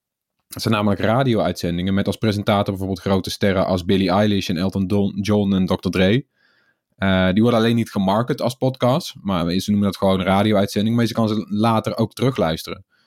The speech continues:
Eh, dus het enige verschil tussen een podcast en wat Apple maakt is eigenlijk dat je er ook, eh, live naar kan luisteren op het moment dat ze worden opgenomen. Eh, ja, en dan kan je het ook zo bekijken. Spotify zet als grootste jongen in muziekstreamingland nu eigenlijk de eerste grote stappen en dan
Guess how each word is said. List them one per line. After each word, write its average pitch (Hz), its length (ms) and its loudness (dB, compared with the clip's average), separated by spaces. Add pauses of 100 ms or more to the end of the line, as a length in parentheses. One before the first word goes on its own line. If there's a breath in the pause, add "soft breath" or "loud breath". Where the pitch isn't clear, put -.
(240)
Eh, 98 240 2
dus 101 120 0
het 98 140 -6
enige 123 320 2
verschil 117 360 0
tussen 113 280 -2
een 101 100 0
podcast 113 500 0
en 104 120 -2
wat 98 140 0
Apple 113 220 0
maakt 104 320 0
is 107 80 -2
eigenlijk 104 340 0
dat 104 120 -2
je 107 60 -2
er 104 100 0
ook, 101 280 -2 (300)
eh, 101 280 0 (120)
live 120 380 0
naar 95 160 0
kan 98 120 -2
luisteren 107 540 0
op 120 120 -4
het 113 100 -4
moment 104 340 2
dat 101 120 -4
ze - 60 -8
worden 98 180 0
opgenomen. 82 520 -4 (1120)
Eh, 95 100 0 (1000)
ja, 101 120 2
en 107 60 4
dan 113 80 2
kan 127 100 0
je 127 60 2
het 127 40 -4
ook 123 80 -2
zo 135 140 0
bekijken. 117 360 0
Spotify 123 500 0
zet 113 140 0
als 107 120 -4
grootste 120 460 0
jongen 120 340 2
in 110 100 2
muziekstreamingland 104 640 0
nu 110 100 2
eigenlijk 104 320 0
de 104 80 0
eerste 101 260 0
grote 107 280 0
stappen 110 400 0
en 107 140 0
dan 101 200 0